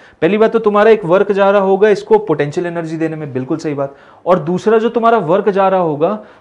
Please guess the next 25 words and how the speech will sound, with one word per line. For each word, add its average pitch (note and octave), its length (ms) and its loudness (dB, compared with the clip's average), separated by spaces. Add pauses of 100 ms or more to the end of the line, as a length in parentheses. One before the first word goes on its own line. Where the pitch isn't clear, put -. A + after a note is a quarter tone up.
वो E3 140 2
जा G3 160 0
रहा G3+ 140 2
होगा F#3+ 460 -2 (280)
work F#3 300 0
done G#3 160 2
against G#3 360 -2
friction, D3 440 -2
वर्क F3+ 260 4
फ्रिक्शन G3 440 -4
के G#3 100 -2
जो G3+ 120 0
वर्क D#3+ 280 0
डन F#3+ 140 -4
है G3 140 -6
उसको - 360 -10
कैंसिल D3 380 -6
आउट C#3 200 -6
करने G#2+ 260 -10
में। A2 120 -16 (480)
तो G3+ 80 2
ultimately A3 480 0
यहाँ G#3+ 200 0
पे A3 120 2
देखो G#3 280 2